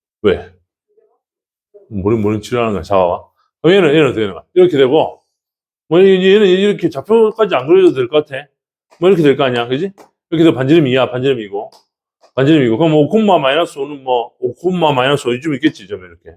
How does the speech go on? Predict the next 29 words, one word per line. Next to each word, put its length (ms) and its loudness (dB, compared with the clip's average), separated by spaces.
오 80 -14
콤마 220 -10
마이너스 420 -10
오. 40 -20
에이. 280 -4
<clears throat> 1000 -10
그럼 140 2
이제 100 4
여기서 320 2
어떻게 220 -2
되는 140 -10
거야? 180 -16
여기서 500 -8
요까지, 1000 0
그지? 240 -10
요까지 720 2
꺼가지고, 520 0
그지? 220 -8
요까지. 480 0
어, 80 -10
요까지에서 560 0
요 220 4
거리에서 500 -4
반지름만큼 720 -10
빼면 460 -2
여기가 460 0
제일 160 -12
짧을 220 0
거고, 360 -4